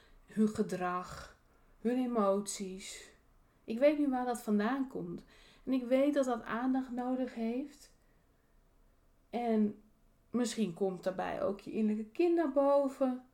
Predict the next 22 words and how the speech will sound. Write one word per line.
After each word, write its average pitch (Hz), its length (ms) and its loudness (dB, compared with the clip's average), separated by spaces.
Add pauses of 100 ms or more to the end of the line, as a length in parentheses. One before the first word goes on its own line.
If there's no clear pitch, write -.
(1300)
Dat 214 200 -2
zegt 220 320 -2
van, 202 400 -4 (260)
'Ja, 247 180 2
ik 247 120 2
weet 202 180 4
niet 330 140 6
hoe 359 100 6
ik 349 60 6
met 349 120 4
deze 339 260 6
grote 311 320 2
mensen 294 400 6
moet 247 180 -2
spelen. 190 500 -2 (840)
Ik - 60 -20
vind 247 160 0
ze 214 80 0
eigenlijk 196 540 -4
wel, 185 400 -2
eh, 180 160 -6 (1400)
ja, 220 440 -2